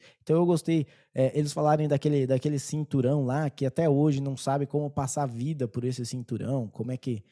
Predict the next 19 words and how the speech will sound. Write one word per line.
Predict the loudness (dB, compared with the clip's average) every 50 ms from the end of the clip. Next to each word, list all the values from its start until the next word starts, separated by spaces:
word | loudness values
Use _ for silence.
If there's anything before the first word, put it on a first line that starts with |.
| _ _ _ _ _ _ -2
ah, | -2 0 0 -2 -2 -4
conseguiria | -4 -4 -4 -2 0 0 2 2 2
levar | 2 0 0 0 -2
uma | -2 -2 -4
tripulação, | -4 -6 -6 -4 -4 -4 -4 -2 -2 0 0 0 0 -2 -6 -14 _ _ _ _ _ -2
e | 2 2 2 2
como | 4 2 2
é | 4
que | 4
eles | 2 0 -2
passaram | -2 -2 -2 -2 0 0 0 0 0 0 0 0
isso | 0 -2 -2 -4 -4
na | -4 -2
década | 0 0 0 2 2 0 -2
de | -2 -4
sessenta, | -8 -10 -8 -6 -4 -4 -4 -4 -4 -6 -8 -8
nin-, | -6 -6 -8 -8 -10 -10 -8
ninguém | -6 -4 0 2 4 4 2 2
sabe. | -2 -4 -6 -6 -6 -8